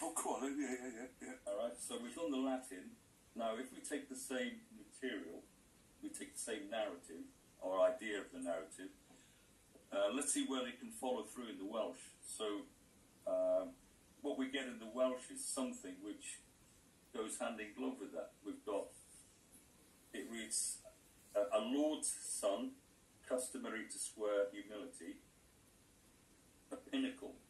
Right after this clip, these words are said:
Speaker 2: we ourselves to prosper. Well done, welcome, a great company, well, uh, welcome, a bleak to range, a step of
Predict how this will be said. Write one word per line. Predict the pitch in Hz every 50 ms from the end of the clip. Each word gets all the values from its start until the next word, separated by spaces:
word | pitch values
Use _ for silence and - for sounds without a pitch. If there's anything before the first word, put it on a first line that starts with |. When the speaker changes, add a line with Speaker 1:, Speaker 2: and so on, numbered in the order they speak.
| - - - - - - - - - - - - - - - - - - - - - - - - - - -
Speaker 2:
we | 98 113 120 120
ourselves | 120 120 - - 117 117 113 107 - -
to | - - - -
prosper. | - - - - - - - - - - - - - - - - - - - - - - - - - - - - - - - - - - - - - - - - - - - - - - - - -
Well | - 113 117 120 120 - - -
done, | - - 320 285 262 - - - - - - - - - - - - - -
welcome, | 220 233 - - - - - - - - -
a | - - -
great | - 110 110 - - - - -
company, | - - - - - - - - - -
well, | - 101 104 - - - - - - - - - - - - 208
uh, | - -
welcome, | - 220 226 226 220 - - 269 - 294 - - - - -
a | -
bleak | - - - 113 - - - - - -
to | 104
range, | 95 98 98 98 101 104 104 - - - - - - - - - - - - - - - - - -
a | - 202
step | - - - - - - -
of | -